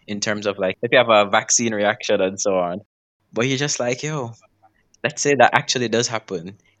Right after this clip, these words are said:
Can you find the vein in time? Can you push the hydrochloric or the D P H?" There's a full-on protocol, and you have to know those things, right? So before I, I actually go in, I've been reading up that whole protocol,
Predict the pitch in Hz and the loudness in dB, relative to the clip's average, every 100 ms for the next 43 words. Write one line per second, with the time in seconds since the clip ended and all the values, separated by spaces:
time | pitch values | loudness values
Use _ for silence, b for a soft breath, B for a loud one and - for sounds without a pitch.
0 | _ - 107 110 113 - 110 110 107 110 | _ -2 0 0 0 0 0 0 0 2
1 | 110 107 104 104 90 85 95 - 123 110 | 0 -2 -4 -4 -4 -8 -12 -8 -4 0
2 | 113 107 113 - 95 101 107 107 101 - | 0 -2 -4 -2 -2 0 0 -2 -6 -4
3 | 98 95 98 _ - 113 107 104 117 117 | -4 -4 -8 _ 0 2 2 0 -2 0
4 | 117 98 151 185 214 226 220 180 - 190 | 0 2 4 6 4 4 2 2 0 0
5 | 196 - 117 101 113 127 123 127 139 - | 0 4 6 6 2 -2 -4 -6 -8 -10
6 | 120 120 123 147 143 107 98 - 78 73 | -10 -6 -4 -2 -2 -2 -2 -6 -10 -12
7 | - - _ _ - 98 101 - 123 110 | -16 -16 _ _ -4 -2 -2 -2 0 2
8 | 113 - 135 131 113 85 - 117 98 123 | 0 4 6 8 6 4 4 6 6 2
9 | - 123 107 104 101 117 107 95 101 104 | 2 -2 0 0 0 0 -2 -2 -2 -4
10 | 98 113 123 107 - 92 - 113 101 95 | -4 -4 -2 -4 -4 -4 -4 -2 -4 -2
11 | 110 117 110 - 87 90 | -4 -4 -6 -6 -6 -8